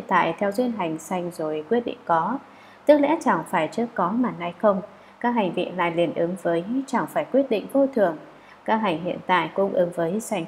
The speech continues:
khởi tận diệt, không cùng tương ưng. Do hành hiện tại theo duyên sanh rồi chẳng phải quyết định có, lấy có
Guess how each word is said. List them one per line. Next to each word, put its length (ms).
khởi 280
tận 180
diệt, 240
không 200
cùng 140
tương 160
ưng. 240
Do 120
hành 260
hiện 220
tại 340
theo 140
duyên 180
sanh 240
rồi 340
chẳng 200
phải 280
quyết 180
định 120
có, 340
lấy 500
có 360